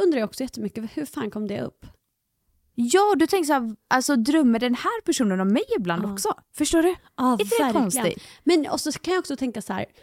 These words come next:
Speaker 1: vi säger om det händer någonting med personen i drömmen eller så här, då tänker jag så här, okej, detta
Speaker 2: Mm.
Speaker 1: är ett sign att jag ska ringa den nu och säga till här typ.
Speaker 2: Jag vet! Jag vet, jag vet,
Speaker 1: Ja,
Speaker 2: jag vet.
Speaker 1: visst.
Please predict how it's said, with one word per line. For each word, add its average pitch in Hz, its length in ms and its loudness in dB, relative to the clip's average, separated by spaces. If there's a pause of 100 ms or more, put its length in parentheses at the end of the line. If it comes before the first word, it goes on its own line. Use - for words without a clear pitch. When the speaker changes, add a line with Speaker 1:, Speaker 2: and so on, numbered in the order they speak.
(400)
Speaker 1:
vi 277 80 -4
säger 269 220 -2
om 214 80 -2
det 214 60 0
händer 226 560 -2
någonting 233 280 -4
med 202 140 -8
personen 196 420 -6
i 190 60 -2
drömmen 185 360 -4
eller 214 100 -2
så 254 120 -10
här, 190 200 -2
då 233 80 -8
tänker 320 200 -4
jag 247 60 -2
så 233 80 -2
här, 202 160 -6
okej, 262 240 0
detta 262 100 2
Speaker 2:
Mm. 392 140 2
Speaker 1:
är - 40 0
ett - 100 -6
sign 254 360 -2
att 214 100 -4
jag 208 100 -4
ska 226 120 -4
ringa 208 260 -2
den 202 160 -2
nu 190 120 -2
och 180 60 -4
säga 190 160 -8
till 349 240 -4 (120)
här 320 80 0
typ. - 180 -6 (120)
Speaker 2:
Jag 466 640 -4
vet! 359 120 -8 (400)
Jag 370 180 4
vet, 392 240 2
jag 330 80 2
vet, 311 100 4
Speaker 1:
Ja, 349 80 4
Speaker 2:
jag 233 60 -2
vet. 214 220 -6
Speaker 1:
visst. - 460 0